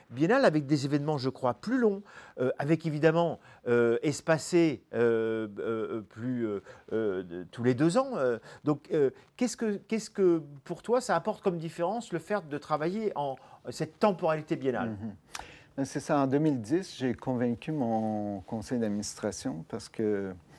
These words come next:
Speaker 2: entrepreneur en tête, je commençais à m'ennuyer. <laughs> Euh, je commençais à trouver que le domaine des performances, euh, que au point de vue esthétique, euh,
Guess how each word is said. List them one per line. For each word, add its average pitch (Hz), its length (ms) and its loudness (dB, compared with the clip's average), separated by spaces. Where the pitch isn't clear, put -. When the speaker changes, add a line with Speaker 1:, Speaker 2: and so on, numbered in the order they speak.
Speaker 2:
entrepreneur 117 480 -2
en 104 80 -2
tête, 123 160 -6
je - 120 -10
commençais 107 560 -4
à 95 600 -6
m'ennuyer. 110 540 -2
<laughs> - 60 -6
Euh, 107 180 0
je - 120 -8
commençais 113 340 0
à 127 60 4
trouver 131 340 0
que 113 920 4
le 110 120 -2
domaine 120 420 2
des 120 120 2
performances, 113 1200 -2
euh, 110 720 -2
que 117 140 -10
au 107 160 -4
point 110 260 -4
de 107 100 -4
vue 110 600 -4
esthétique, 117 1300 -8
euh, 110 480 -2